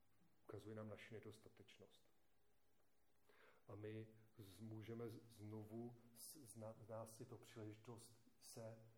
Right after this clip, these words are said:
dost-, jít k Bohu a tak nějak se ob-, obnovit se ve své víře, obnovit se ve vztahu s ním a získat to, co nám schází.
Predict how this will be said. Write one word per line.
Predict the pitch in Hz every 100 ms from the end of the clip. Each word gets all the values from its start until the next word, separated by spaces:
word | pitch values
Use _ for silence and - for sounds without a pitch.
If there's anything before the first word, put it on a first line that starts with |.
| - - - -
dost-, | 107 - - -
jít | 113 123 117
k |
Bohu | 107 117 92 92 - - - - - -
a | 101 95 101 - - - - - -
tak | 104
nějak | 113 110 110
se | - - 101 104 - - -
ob-, | 113 120 -
obnovit | 120 120 131 110 101 - -
se | - -
ve | 101
své | - 101
víře, | 92 101 107 120
obnovit | 123 110 101 107
se | -
ve | 101
vztahu | 98 - 101 92
s | - -
ním | 101 104 117 123 - - - - -
a | 95
získat | 98 98 - 104
to, | 107
co | - 104
nám | 101
schází. | 101 - 95 90 87